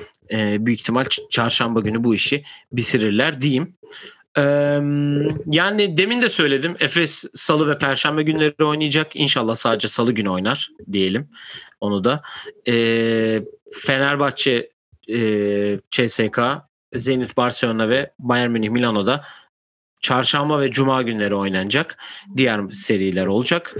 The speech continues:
Fenerbahçe de inşallah uzatır da uzatır, iki günde oynatır, oynar diye ümit ediyoruz.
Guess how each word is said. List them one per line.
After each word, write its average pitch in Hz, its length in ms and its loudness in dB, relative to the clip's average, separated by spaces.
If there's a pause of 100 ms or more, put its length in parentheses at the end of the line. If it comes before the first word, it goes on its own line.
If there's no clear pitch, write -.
Fenerbahçe 110 540 0
de 110 40 0
inşallah 113 520 0 (360)
uzatır 107 380 -2
da 104 60 2
uzatır, 101 340 -2
iki 110 200 -4
günde 98 220 -2
oynatır, 101 420 -4 (140)
oynar 98 420 -2
diye 85 220 -6 (560)
ümit 104 260 -2
ediyoruz. 143 540 0